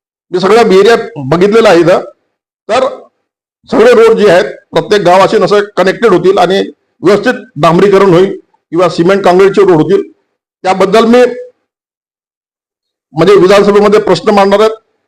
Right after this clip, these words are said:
आणि ह्या क्षेत्राचा सर्वांगीण विकास कसा होईल त्याच्यावरती मी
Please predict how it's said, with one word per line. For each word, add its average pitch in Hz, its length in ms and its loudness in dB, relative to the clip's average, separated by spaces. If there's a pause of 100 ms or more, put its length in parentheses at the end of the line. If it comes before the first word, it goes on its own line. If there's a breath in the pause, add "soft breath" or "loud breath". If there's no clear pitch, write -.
आणि 247 200 -2
ह्या 226 280 0
क्षेत्राचा 269 500 0
सर्वांगीण 247 600 0
विकास 220 300 -2
कसा 220 220 -2
होईल 135 280 -4 (680)
त्याच्यावरती 269 400 0
मी 262 220 2